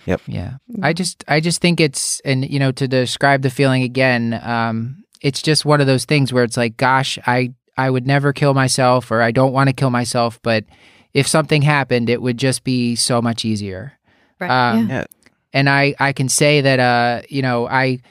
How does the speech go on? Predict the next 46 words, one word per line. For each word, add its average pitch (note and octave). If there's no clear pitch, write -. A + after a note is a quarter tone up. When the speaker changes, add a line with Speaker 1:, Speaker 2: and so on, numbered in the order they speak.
Speaker 2:
have D3
not D#3
had D#3+
a C#3
period D#3+
like B2
that B2
for B2
quite D3
a C#3+
long C3
time. B2+
Um, A#2
now C#3
that, C3
you D3
know, B2
once C#3+
I C#3
started C3
sort B2
of, A#2
like, A2+
doing C3+
things A#2+
to A#2
try B2+
to A#2+
get B2
and B2+
be C3+
open B2
with B2
my A#2
wife A#2+
about A#2+
talking A#2+
about, A2+
you D#3
know, C3+
when C3
I A#2+
was A#2
struggling, A#2
and A#2+
she'll, A#2+